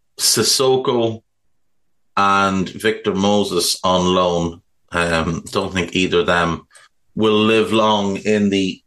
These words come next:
in the memory of many of us. Uh, into fourteen fifteen then. This is where it starts to get hilarious. Uh, Lambert, flop. Lallana, flop. Can, I think Can was a success.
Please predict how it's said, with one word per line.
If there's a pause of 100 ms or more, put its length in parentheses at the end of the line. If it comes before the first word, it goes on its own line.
(320)
in
the
memory
of
many
of
us. (880)
Uh,
into
fourteen
fifteen
then. (840)
This
is
where
it
starts
to
get (100)
hilarious. (540)
Uh,
Lambert,
flop.
Lallana,
flop. (320)
Can,
I
think
Can
was
a
success.